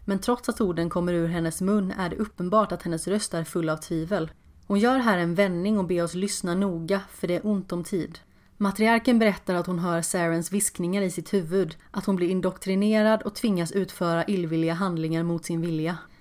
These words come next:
En av anledningarna till att hon sändes hit till Noveria är för att finna Muir Relay, vars position varit gömd i tusentals år. Hon vet inte vad anledningen är till att han behövde finna den, men hon ger oss koordinaterna för att ge oss möjligheten att besegra honom.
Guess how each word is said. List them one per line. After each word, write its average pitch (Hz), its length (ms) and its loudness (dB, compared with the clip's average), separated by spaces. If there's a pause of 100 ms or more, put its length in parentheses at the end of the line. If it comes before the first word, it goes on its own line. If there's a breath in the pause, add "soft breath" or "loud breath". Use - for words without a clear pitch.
(200 soft breath)
En 233 200 6
av 247 100 6
anledningarna 170 520 4
till 175 200 0
att 165 120 4
hon 175 120 -2
sändes 208 500 0
hit 160 140 0
till 170 100 -6
Noveria 170 560 0
är 180 140 0
för 170 140 -4
att 165 80 -4
finna 175 300 -2
Muir 170 360 0
Relay, 165 520 -2 (120 loud breath)
vars 190 240 -2
position 226 520 0
varit 175 280 0
gömd 180 400 0
i 175 60 -6
tusentals 170 640 -4
år. 165 260 -2 (220)
Hon 208 160 0
vet 254 200 2
inte 240 160 6
vad 180 100 4
anledningen 170 500 2
är 160 140 2
till 165 160 -4
att 165 100 -4
han 170 120 -2
behövde 170 200 -2
finna 196 400 -2
den, 165 240 0 (140 soft breath)
men 202 140 4
hon 233 120 6
ger 202 180 4
oss 175 100 -2
koordinaterna 180 760 0
för 185 120 -4
att 175 120 -2
ge 175 80 2
oss 170 120 -2
möjligheten 165 560 0
att 156 100 -4
besegra 165 400 -2
honom. 165 400 -2